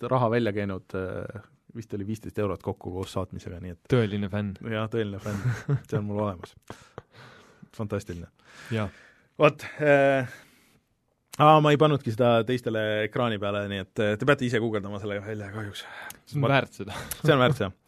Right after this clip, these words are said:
Speaker 1: Kuule, aga kutsume saate saateks,
Speaker 2: Jah.
Speaker 1: aitäh sulle taas kord tulemast, sai autojuttu rääkida ja
Speaker 2: Muidugi.
Speaker 1: siis, äh, ootame siis, kui fifa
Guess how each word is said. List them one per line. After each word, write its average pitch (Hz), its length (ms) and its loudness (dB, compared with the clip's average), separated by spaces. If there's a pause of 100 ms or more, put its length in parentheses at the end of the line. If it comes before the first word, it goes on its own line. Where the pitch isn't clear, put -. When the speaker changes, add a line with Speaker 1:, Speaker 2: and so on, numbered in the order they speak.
(460)
Speaker 1:
Kuule, 247 160 10
aga 220 120 12 (180)
kutsume 214 260 2
saate 240 240 4
saateks, 175 240 4
Speaker 2:
Jah. 190 80 6
Speaker 1:
aitäh 214 160 8
sulle 185 280 8
taas 196 200 10
kord 165 160 2
tulemast, 180 320 6
sai 165 240 4
autojuttu 147 480 2
rääkida 139 400 2 (300)
ja 131 180 6
Speaker 2:
Muidugi. 131 220 6
Speaker 1:
siis, - 180 -4
äh, 135 160 4
ootame 135 320 0
siis, 127 80 -10
kui 135 160 -8
fifa 185 240 2